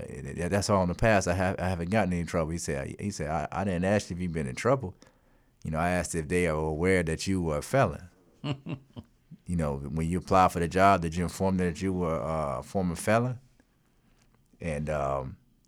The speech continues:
Speaker 1: you know, he starts to look puzzled. And then the officer, y-, you know, s-, basically, in so many words, says, "I would hate for them to have to find out your background
Speaker 2: <laughs>
Speaker 1: because your son doesn't want to cooperate."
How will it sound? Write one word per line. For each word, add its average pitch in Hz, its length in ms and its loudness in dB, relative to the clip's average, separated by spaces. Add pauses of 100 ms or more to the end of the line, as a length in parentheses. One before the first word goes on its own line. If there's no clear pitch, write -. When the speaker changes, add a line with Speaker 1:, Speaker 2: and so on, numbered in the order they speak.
(120)
Speaker 1:
you - 100 -6
know, 80 140 2
he 87 140 0
starts 87 340 4
to 82 60 -4
look 82 220 -2
puzzled. 95 380 2 (680)
And 82 100 0
then 85 80 2
the 78 60 2
officer, 87 640 4 (120)
y-, 73 140 -8
you 87 140 -2
know, 73 380 -2 (600)
s-, - 120 -12
basically, 82 680 0 (240)
in 87 80 -6
so 98 160 0
many 95 140 2
words, 95 320 4
says, 90 220 2
"I 92 120 6
would 87 140 4
hate 107 240 2
for 92 160 2
them 95 160 2
to 85 120 0
have 90 220 2
to - 80 -6
find 92 460 4
out 98 300 6 (840)
your 85 200 0
background 73 800 2 (260)
Speaker 2:
<laughs> 147 100 0 (480)
Speaker 1:
because 85 320 0
your 80 80 0
son 95 320 2
doesn't 85 260 2
want 85 180 0
to 78 40 -6
cooperate." 78 720 2